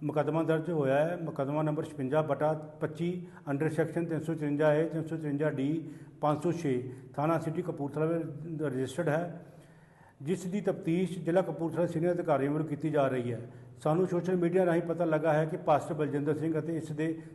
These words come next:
ਸਮਰਥਕਾਂ ਵੱਲੋਂ ਬਾਰਾਂ ਦਿਨ ਪੱਚੀ ਨੂੰ ਪੰਜਾਬ ਬੰਦ ਦੀ ਕਾਲ ਕੀਤੀ ਗਈ ਹੈ। ਅਗਰ ਕਿਸੇ ਵੱਲੋਂ ਵੀ ਕੋਈ ਕਿਸੇ ਤਰ੍ਹਾਂ ਦੀ ਕਾਨੂੰਨੀ, ਕਾਨੂੰਨ ਦੀ ਉਲੰਘਣਾ ਕੀਤੀ ਜਾਂਦੀ ਹੈ ਤਾਂ ਉਸ ਦੇ ਖਿਲਾਫ ਸਖਤ ਕਾਨੂੰਨੀ ਕਾਰਵਾਈ ਕੀਤੀ ਜਾਵੇਗੀ।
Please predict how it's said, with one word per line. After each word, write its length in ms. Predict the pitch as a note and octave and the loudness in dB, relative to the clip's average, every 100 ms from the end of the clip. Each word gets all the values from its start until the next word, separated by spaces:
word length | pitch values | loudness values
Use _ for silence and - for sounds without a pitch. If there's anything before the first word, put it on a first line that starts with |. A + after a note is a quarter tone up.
| - | -6
ਸਮਰਥਕਾਂ 460 | C#3+ D3 D3 E3 | -2 0 2 2
ਵੱਲੋਂ 240 | D#3 C3+ C3 - - - | 2 0 -2 -6 -16 -4
ਬਾਰਾਂ 260 | C3+ D3+ E3+ | 2 4 4
ਦਿਨ 140 | F3 | 2
ਪੱਚੀ 300 | E3+ D#3 E3 | 0 -2 0
ਨੂੰ 100 | E3 | -2
ਪੰਜਾਬ 380 | E3 D3+ D3 D3+ | -2 2 4 4
ਬੰਦ 180 | D3 D3 | 2 0
ਦੀ 80 | D#3 | 0
ਕਾਲ 360 | C#3+ D3 D#3 - - - | 0 0 -2 -8 -14 -8
ਕੀਤੀ 240 | E3 D#3+ E3+ | -4 0 2
ਗਈ 220 | D3+ B2+ | 4 4
ਹੈ। 180 | B2 - - - D#3+ | 0 -4 -12 0 4
ਅਗਰ 120 | G3 | 4
ਕਿਸੇ 240 | F3 F3+ | 2 2
ਵੱਲੋਂ 300 | F3 F3 F#3 E3+ | 2 4 4 4
ਵੀ 140 | F3+ | 2
ਕੋਈ 300 | F3+ D#3+ E3+ E3+ - - - - - | 0 2 2 0 -8 -12 -18 -20 -14
ਕਿਸੇ 220 | - F3+ G#3+ | -4 4 4
ਤਰ੍ਹਾਂ 300 | G#3 F3 D#3+ | 6 4 4
ਦੀ 180 | C#3 C3 C#3 - - - | 2 0 -4 -12 -16 -2
ਕਾਨੂੰਨੀ, 680 | E3 D#3 D#3+ E3+ F3+ F#3 F3+ | 2 6 6 4 4 2 0
ਕਾਨੂੰਨ 280 | E3+ E3 E3+ | 4 4 6
ਦੀ 100 | F3+ | 6
ਉਲੰਘਣਾ 320 | E3 D#3+ F#3 | 6 4 4
ਕੀਤੀ 260 | F#3 E3+ F3+ | 2 0 0
ਜਾਂਦੀ 340 | D#3+ D#3 D#3+ | 0 2 4
ਹੈ 100 | E3 | 4
ਤਾਂ 100 | E3 | 4
ਉਸ 200 | F#3 D3+ | 0 -2
ਦੇ 200 | - D#3 E3+ | -2 0 0
ਖਿਲਾਫ 460 | D3 C#3 C#3 - - - - | 2 4 4 0 -12 -14 2
ਸਖਤ 240 | F#3+ F#3 | 2 2
ਕਾਨੂੰਨੀ 300 | - D#3+ D#3+ | 0 4 6
ਕਾਰਵਾਈ 340 | D#3 D3 C#3 D3 | 6 4 4 0
ਕੀਤੀ 260 | C#3+ D3 | 0 0
ਜਾਵੇਗੀ। 460 | C3+ C3 C3+ C3+ | 2 2 2 -2